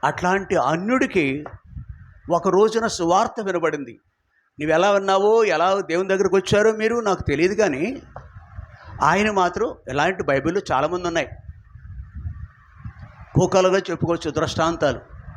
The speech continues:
విన్నాడు, సువార్త విన్నాడు, విశ్వసించాడు.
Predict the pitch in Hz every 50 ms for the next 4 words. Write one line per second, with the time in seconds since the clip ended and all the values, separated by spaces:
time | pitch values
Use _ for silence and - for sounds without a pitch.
0 | - - - - - - - 156 185 220 247 254 262 240 202 - - 180 185 214
1 | 233 - - 220 208 202 196 185 165 151 123 113 - - _ _ _ _ _ _
2 | _ _ _ _ - - - 190 - - 247 247 254 247 220 - 226 214 180